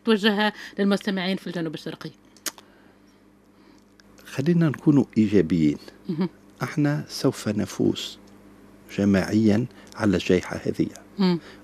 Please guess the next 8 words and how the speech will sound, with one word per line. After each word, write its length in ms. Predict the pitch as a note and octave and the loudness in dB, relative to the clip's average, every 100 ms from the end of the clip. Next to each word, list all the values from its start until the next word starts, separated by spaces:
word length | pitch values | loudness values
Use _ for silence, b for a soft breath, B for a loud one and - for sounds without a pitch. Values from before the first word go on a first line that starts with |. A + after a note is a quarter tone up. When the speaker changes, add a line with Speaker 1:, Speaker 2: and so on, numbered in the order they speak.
| - | 2
Speaker 2:
وأنا 240 | A2 A#2 | 6 6
نطلب 440 | G#2 B2+ - G2 F#2+ | 6 4 4 0 4
من 80 | |
المواطن 540 | G2 G2+ G#2 G2 - - - - | 6 6 6 4 0 -6 -6 -14
شوية 360 | - - B2 G#2 | -4 0 4 2
صبر 360 | - A#2+ - - | 0 -4 -4 -4
إضافي 480 | G#2 G2+ A2+ - A#2+ B B B B - - - | -2 0 0 2 0 B B B B -20 -20 -12
وشوية 480 | C#3+ - B2 A2+ G2 | -10 -2 0 0 -4